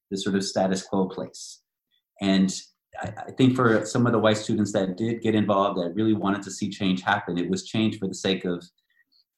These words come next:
not necessarily creating a more inclusive, um, place where there was more of a culturally responsive education happening,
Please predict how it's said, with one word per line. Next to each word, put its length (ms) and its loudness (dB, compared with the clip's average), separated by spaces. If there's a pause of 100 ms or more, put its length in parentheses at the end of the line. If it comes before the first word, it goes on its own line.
not 180 4
necessarily 680 2
creating 420 2
a 60 4
more 200 6
inclusive, 560 0 (560)
um, 480 -2
place 400 2
where 200 4
there 160 2
was 400 0
more 220 0
of 80 -2
a 60 -4
culturally 480 0
responsive 540 0
education 580 -4
happening, 460 -6